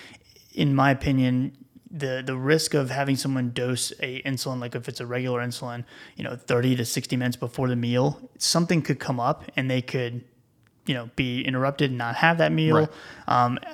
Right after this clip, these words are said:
Speaker 1: it, the rapid acting insulin, you know, it's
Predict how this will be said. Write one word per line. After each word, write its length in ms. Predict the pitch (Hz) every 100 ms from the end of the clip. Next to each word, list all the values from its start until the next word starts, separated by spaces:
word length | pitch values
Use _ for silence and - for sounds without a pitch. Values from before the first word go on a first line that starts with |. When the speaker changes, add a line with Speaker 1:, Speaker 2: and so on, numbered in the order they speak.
| -
Speaker 1:
it, 220 | - 151
the 520 | 131 131 123 123 - -
rapid 340 | 151 143 160 147
acting 220 | 135 135
insulin, 400 | 131 123 135 123
you 60 | 120
know, 100 | 113
it's 260 | 110 -